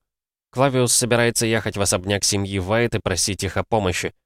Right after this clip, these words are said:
Серафимы, специализирующиеся на водной алхимии, без труда смогут справиться с огнем.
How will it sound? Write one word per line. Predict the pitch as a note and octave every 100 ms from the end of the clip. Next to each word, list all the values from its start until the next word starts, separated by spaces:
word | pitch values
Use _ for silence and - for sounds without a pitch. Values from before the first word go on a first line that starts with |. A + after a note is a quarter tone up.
| _ _ -
Серафимы, | - F#2 E2+ A2 A2+ F#2+
специализирующиеся | - F2+ F2 E2+ E2+ F2+ G2 F2+ - F2+ E2+ F2
на | F2+
водной | E2+ F#2 F2 F2+ -
алхимии, | D#2+ D2 G2+ G2+ G2 F2+ _ -
без | G2+ G2+
труда | A#2+ A2 F#2+
смогут | E2+ F2+ E2+ E2+
справиться | - - E2 D#2+ -
с | E2
огнем. | D#2+ D#2+ D#2+ D2+